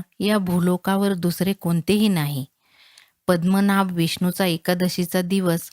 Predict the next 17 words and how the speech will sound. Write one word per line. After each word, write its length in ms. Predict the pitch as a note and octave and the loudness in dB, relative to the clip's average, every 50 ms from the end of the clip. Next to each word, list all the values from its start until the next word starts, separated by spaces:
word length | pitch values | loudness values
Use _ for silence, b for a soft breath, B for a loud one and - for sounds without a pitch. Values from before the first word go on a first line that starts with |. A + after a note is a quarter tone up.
| - _ - | -12 _ -2
पापनाशक 720 | E3 E3 - - F#3+ G3+ G3 F3 E3 - - E3+ - - | -2 -2 0 -2 -2 0 0 0 0 -2 -4 -4 -2 -2
आहे. 260 | C3+ C#3+ D3 C3+ C#3 D3 _ _ _ _ _ - | -2 -2 -2 -4 -6 -10 _ _ _ _ _ -4
एकादशीच्या 720 | G3+ G#3 G3+ - B3+ A#3 A#3+ A#3+ G#3+ A#3 G#3+ - A#3 A3+ | -4 -2 0 0 -2 0 0 0 -2 -2 -4 -2 0 0
व्रतासारखे 840 | A3 G3+ F#3 E3+ - G3 G3+ - - G3+ G3 F#3+ F3 - - G#3+ F#3+ | 2 2 0 0 0 -2 -2 0 0 -2 0 0 -2 -4 -2 -2 -2
पापनाशक 840 | F3 _ - F3+ F#3 G3+ - - G#3+ G3+ G3 G3 - - G3+ - - | -2 _ -2 0 0 0 -2 -2 -2 0 0 -2 -2 -2 -4 -4 -2
व्रत 240 | G3 G3 G3+ G3 F#3 - _ b b b b b _ - | 0 0 2 2 0 -2 _ b b b b b _ 0
त्रैलोक्यात 560 | G3 F#3 F3+ F3+ F#3 G3 G3+ _ - G#3+ G#3+ | 2 2 2 2 2 0 -2 _ -2 -2 -2
दुसरे 460 | F#3+ F3 E3 D#3+ D#3+ - - F3 F#3+ | -2 -2 -2 -2 -2 0 0 0 0
नाहीच. 440 | F#3+ F3+ E3 D3+ D3 D3+ F3 D#3+ C3+ - - - _ b b b b b b b b b b b | 2 2 0 0 0 0 -2 -2 -2 -6 -12 -18 _ b b b b b b b b b b b
मनुष्य 440 | F3+ F3 F3 F#3 F#3+ - - A#3 A3 | 0 2 2 2 2 0 0 -2 -2
जोपर्यंत 600 | F3+ F#3 F#3+ G#3 G3+ - G3+ G3+ G3+ G3+ G3+ G#3 G3+ - | 0 0 0 0 0 0 0 2 2 2 0 -2 -2 0
कल्याणकारक 720 | E3+ D#3+ D#3 F3 F#3+ G3 F#3 - F#3+ F3+ F#3+ F#3+ - - | 0 0 2 2 0 0 0 0 0 0 0 -2 -2 -2
एकादशीचे 680 | F3 E3 - F#3+ F#3+ F3+ F#3+ F#3 - - F#3+ - G#3+ | -2 -2 0 -2 -2 0 -2 -2 -4 -4 -4 -2 0
उपोषण 600 | G3 F3 D#3 D3+ - - F3+ F#3 - - F#3+ G3 F#3 | 0 0 -2 -4 -2 0 0 0 2 0 0 2 2
भक्तिभावाने 760 | E3 E3 _ - - G3+ F#3 F#3+ D#3+ F3 F3 F#3 G3 G3+ G3 | 0 -2 _ -2 -4 -2 0 0 0 2 2 2 2 2 0
करीत 400 | - - F3+ E3+ F3+ F#3+ - - | 0 0 -2 0 -2 -2 -2 0
नाही, 320 | F#3+ F3+ E3 F#3 F3 | 0 0 0 0 -2